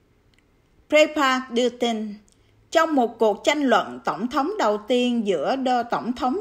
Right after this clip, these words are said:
Donald Trump và ông Joe Biden, nhà báo Chris Wallace của đài Fox News, người điều hành phiên tranh luận,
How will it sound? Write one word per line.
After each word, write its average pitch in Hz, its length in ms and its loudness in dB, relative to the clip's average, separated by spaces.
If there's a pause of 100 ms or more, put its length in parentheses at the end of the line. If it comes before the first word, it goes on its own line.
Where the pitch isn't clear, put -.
Donald 240 420 -2
Trump 220 380 -6 (340)
và 208 140 2
ông 240 260 0
Joe 240 360 0
Biden, 226 520 -2 (480)
nhà 226 240 -2
báo 233 280 0 (140)
Chris 349 300 -2
Wallace 247 680 -2 (680)
của 180 340 0
đài 208 400 -2
Fox 330 140 0
News, 233 540 -2 (640)
người 240 300 2
điều 240 240 0
hành 233 340 0
phiên 269 300 -2
tranh 262 340 0
luận, 202 200 2